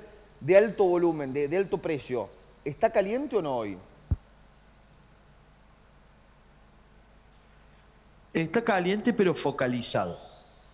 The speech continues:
Speaker 2: Focalizado. El que va, el que está dispuesto a pagar un alquiler de trescientos, de quinientos, de cuatrocientos, de valores realmente importantes para una casa, focaliza,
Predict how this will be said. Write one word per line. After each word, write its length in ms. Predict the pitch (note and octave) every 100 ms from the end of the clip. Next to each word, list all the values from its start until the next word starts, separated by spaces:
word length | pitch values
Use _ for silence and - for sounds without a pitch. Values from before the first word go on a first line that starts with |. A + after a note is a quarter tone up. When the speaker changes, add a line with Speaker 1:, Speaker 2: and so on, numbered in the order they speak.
| -
Speaker 2:
Focalizado. 760 | - B2 C3 A#2+ A#2 F#2+ E2 - - - -
El 160 | C3+
que 140 | C3+ D#3+
va, 160 | F3 -
el 100 | D3
que 60 | F3
está 140 | A#3+
dispuesto 440 | A#3 F3+ G#3 F#3
a 80 | F3
pagar 280 | C3+ C3 B2+
un 160 | A#2+ C#3+
alquiler 600 | B2 - A#2+ A2 F#2 - - - - -
de 100 | A2
trescientos, 720 | A#2 A#2 A#2 C#3+ C#3 A2+ G#2
de 80 | F#2
quinientos, 640 | A2 A2+ A#2+ C3+ B2 G#2+
de 100 | G2
cuatrocientos, 920 | F#2+ G2 G2+ G2+ - C#3 B2 G2+ F2+ - - - -
de 120 | G#2+
valores 560 | G#2+ G#2 - C#3 F#3 C3+
realmente 840 | C3 C#3 C#3 C#3+ A2+ F#2+ E2+ E2 -
importantes 680 | G#2 F2+ C3 A2 C#3+ B2 F#2+
para 160 | G2
una 140 | G2 F#2+
casa, 580 | A2+ C3+ G#3 G#3 - - - - - - - -
focaliza, 1080 | - - B2+ C3 C3 C#3 C#3+ C3+ - A2+ G2+